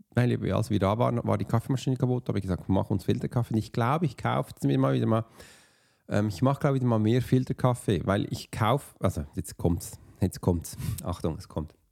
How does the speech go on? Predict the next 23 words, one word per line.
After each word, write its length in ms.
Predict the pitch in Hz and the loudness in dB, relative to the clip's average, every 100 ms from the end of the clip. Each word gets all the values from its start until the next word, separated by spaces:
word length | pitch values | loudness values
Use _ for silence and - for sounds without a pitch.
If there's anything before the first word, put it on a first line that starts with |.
| _ _ _ _ - - | _ _ _ _ -20 -10
Ähm, 280 | - 90 92 | -2 0 0
ich 140 | 110 - | 0 0
liebe 200 | 120 127 | 0 2
Kaffeebohnen 600 | - 101 127 117 139 190 - _ _ _ - | 0 -2 0 0 -2 -4 -14 _ _ _ -2
und 280 | 110 117 117 | 2 2 0
ich 200 | - - | -10 -6
kaufe 260 | - 113 | -4 -2
mir 60 | 131 | -2
jetzt, 100 | - | -2
glaube 160 | 113 | -2
ich, 60 | - | 0
so 60 | 98 | 0
eine 140 | 95 | 0
kleine, 460 | - 98 90 90 87 - - _ _ _ _ _ - | 0 0 2 0 -2 -8 -20 _ _ _ _ _ -4
äh, 340 | 87 90 85 | 0 2 2
Maschine, 680 | 87 90 90 - 117 135 117 | 2 0 -2 0 2 2 2
wo 100 | 98 | 0
ich 120 | 98 | -2
die 120 | - | -6
Kasse-, 400 | - - 107 120 | -6 -4 -4 -4
Kaffeebohne 760 | - - 104 120 113 110 113 107 | -6 -4 -4 -4 -2 0 0 0
zermahlen 560 | - 92 82 85 113 127 | 0 0 2 2 0 0
kann, 280 | 113 139 | 0 0